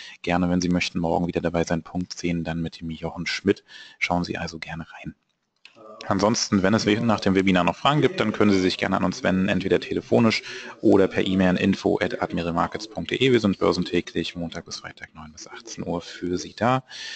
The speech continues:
ähm, und helfen Ihnen gerne bei Ihren Fragen und Anliegen. Ansonsten vielen Dank für Ihre Teilnahme, vielen Dank für Ihr Interesse. Nochmal vielen Dank, Heiko.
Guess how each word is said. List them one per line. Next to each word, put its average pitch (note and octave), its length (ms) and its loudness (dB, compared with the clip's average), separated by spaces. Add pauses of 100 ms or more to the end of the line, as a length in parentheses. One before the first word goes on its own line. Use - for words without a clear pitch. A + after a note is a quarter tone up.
(340)
ähm, F2+ 420 2
und F2+ 220 -4
helfen F2 180 -8
Ihnen F2 100 -12
gerne D#2+ 180 -6
bei E2 100 -14
Ihren F2+ 180 -12
Fragen - 400 -14
und G2 140 -10
Anliegen. E2+ 340 -20 (520)
Ansonsten A#2 440 2
vielen A#2 200 2
Dank G#2+ 140 2
für - 80 -2
Ihre G2+ 120 2
Teilnahme, C3+ 380 2
vielen A2 220 4
Dank G2 140 4
für - 100 -6
Ihr G2+ 60 2
Interesse. G2 600 0
Nochmal F2+ 260 -4
vielen F2+ 240 0
Dank, E2+ 180 -2
Heiko. F2 360 -4